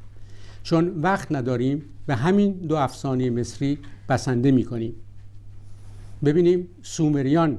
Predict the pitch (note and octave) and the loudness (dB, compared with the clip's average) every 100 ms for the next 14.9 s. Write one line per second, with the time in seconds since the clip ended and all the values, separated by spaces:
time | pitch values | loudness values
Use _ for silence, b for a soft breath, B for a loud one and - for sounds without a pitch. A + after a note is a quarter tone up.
0 | - - A#2+ A2 G#2 - B2 B2 - - | -6 -4 -2 -2 -4 -8 -12 -12 -14 -16
1 | - - - - - - - - - B | -14 -16 -18 -16 -16 -16 -18 -16 -14 B
2 | B B - C3 D3+ D#3 C#3+ C#3 B2+ - | B B 0 4 4 4 4 2 0 0
3 | C3 E3+ G3 F#3+ F3+ F3 D#3+ E3 F#3 G3 | 2 2 2 0 0 2 4 4 2 -2
4 | - - - D3+ D#3 A2 D#3 C#3 G#2 C3+ | -10 -14 0 2 4 2 2 0 0 -2
5 | D3 D3+ F3+ G#3 G#3 - b b - D3 | 0 4 4 2 -2 -12 b b -4 2
6 | C#3 D#3+ F3+ F#3 F#3 F3+ C#3+ C3 B2 C3 | 4 4 4 2 0 -4 -2 -2 0 -2
7 | D3+ D#3+ D#3+ D#3+ - C#3 A#2 A#2+ A#2 A2+ | 0 0 -2 -6 -2 0 2 2 2 0
8 | - - - - B B B B B D#3+ | -2 -10 -16 -18 B B B B B 0
9 | F3+ C#3+ - D3 C#3+ D3+ E3 - C#3+ C3 | 2 0 -2 -2 0 2 0 -2 -2 2
10 | D#3 F3 G3 D#3 A2+ A2 G#2+ - C3 A#2+ | 2 4 6 4 2 -2 -4 -4 -4 -2
11 | B2 C3 D3 C#3+ D#3 C#3+ C#3 C3+ D#3+ F3+ | 0 0 0 0 0 0 2 4 4 4
12 | F3 B B - C3+ C3+ D#3 D#3 B2 A2 | 0 B B -4 -2 2 0 0 -4 -4
13 | G#2+ A2+ A#2 B2 - - - - - - | -6 -6 -8 -10 -14 -20 -18 -18 -16 -14
14 | B B B B C3+ C3+ D#3 F3+ | B B B B 0 4 6 4